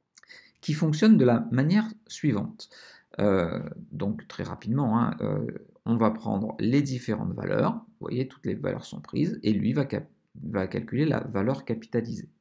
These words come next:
Donc moi, ce que je vais faire, c'est que je vais utiliser la fonction valeur cible. Je vais donc aller dans Données, Analyse des scénarios, Valeur cible. La cellule à définir, ben, c'est là où je me suis placé, hein, c'est là où il y a un résultat,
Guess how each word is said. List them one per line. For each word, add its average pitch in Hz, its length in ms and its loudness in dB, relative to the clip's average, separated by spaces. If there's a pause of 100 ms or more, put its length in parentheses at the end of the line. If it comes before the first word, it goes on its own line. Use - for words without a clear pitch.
(600)
Donc 113 220 0
moi, 185 180 6
ce 220 80 2
que 156 100 2
je 113 120 2
vais 104 80 2
faire, 190 280 -2
c'est - 140 -4
que 110 60 -2
je 113 100 -2
vais 104 60 0
utiliser 107 260 -2
la 175 140 0
fonction 170 480 -6 (100)
valeur 175 400 2
cible. 147 400 -6 (720)
Je 117 160 2
vais 139 160 6
donc 117 240 2
aller 104 300 2
dans - 420 -2
Données, 139 540 2 (1500)
Analyse 107 440 4
des 95 80 -4
scénarios, 117 560 -2 (220)
Valeur - 480 -4
cible. - 320 -6 (800)
La 170 140 6
cellule 180 380 4
à 151 40 4
définir, 139 560 2
ben, 98 140 0
c'est 110 140 -4
là 135 120 4
où 143 80 6
je 120 60 0
me 113 100 2
suis 110 180 -6
placé, 151 580 0
hein, 190 100 2
c'est 151 240 -2
là 110 220 4
où 110 100 2
il 98 80 2
y 101 60 4
a 98 80 0
un 95 60 -4
résultat, 131 600 -2